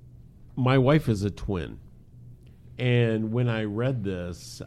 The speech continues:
um, I, and, and I've known quite a few other sets of twins. And it's amazing the differences. Uh, I know one set of twins that when they were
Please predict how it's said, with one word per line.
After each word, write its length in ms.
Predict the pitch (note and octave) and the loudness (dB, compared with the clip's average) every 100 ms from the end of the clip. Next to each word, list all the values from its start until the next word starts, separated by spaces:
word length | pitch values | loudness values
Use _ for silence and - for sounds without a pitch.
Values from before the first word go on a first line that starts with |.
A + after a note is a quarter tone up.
| - - | -14 -8
um, 540 | G2 F#2+ F#2 F#2 - - - - - - G#2+ | -4 -4 -4 -6 -10 -18 -20 -20 -20 -14 -12
I, 140 | G#2 - | -12 -4
and, 240 | C3 B2+ B2+ | 2 2 2
and 580 | A#2 B2 A2+ G#2 G2 G2 B2+ - - - - | -2 -2 0 -2 -6 -10 -16 -20 -20 -12 0
I've 180 | A#2 | 2
known 560 | B2+ C3+ C#3 C3+ B2 A#2+ - - - - - - - - - - - | 4 4 2 0 -2 -8 -20 -20 -20 -20 -20 -20 -20 -20 -16 -16 -10
quite 260 | - F3+ | -2 0
a 60 | C#3 | 0
few 280 | B2 C3 - - | -2 -4 -4 -4
other 400 | A2+ G2+ E2 E2+ | -2 -2 -6 -10
sets 640 | - - G2+ E2+ - - - | -12 -8 -8 -8 -14 -18 -16
of 200 | E2+ - | -16 -16
twins. 680 | - G#2+ F2+ G#1 G1+ - - - - - - - - - | -14 -10 -8 -10 -16 -20 -20 -20 -20 -20 -20 -20 -14 -2
And 160 | B2+ | 0
it's 160 | B2 B2+ | 2 2
amazing 760 | A2+ B2 D3 B2+ A#2 G#2 G2 - | 2 2 2 0 0 -2 -4 -8
the 160 | G#2 A2 | -8 -8
differences. 920 | F#2+ A2+ - E2 - C2 - - - - - - - - - - - - - | -6 -8 -8 -12 -12 -14 -14 -16 -20 -20 -20 -20 -20 -20 -20 -20 -20 -16 -4
Uh, 220 | A2 G2+ - | -2 -2 4
I 140 | C3 | 6
know 220 | C#3 C#3 | 6 6
one 280 | B2+ B2 E3+ | 4 4 2
set 300 | F3 - A2 | 0 0 0
of 160 | G2 F#2+ | 0 -6
twins 720 | - G2 F2 E2 F#2 G2 - - - - - - - - | -6 -4 -4 -4 -8 -10 -16 -20 -20 -20 -20 -20 -20 -16
that 440 | A2+ A2+ A2 G#2 - | -4 0 0 -2 0
when 200 | A#2+ A#2+ | 2 4
they 140 | A#2 | 4
were 420 | G#2 G#2 G2 F#2+ | 2 -2 -4 -6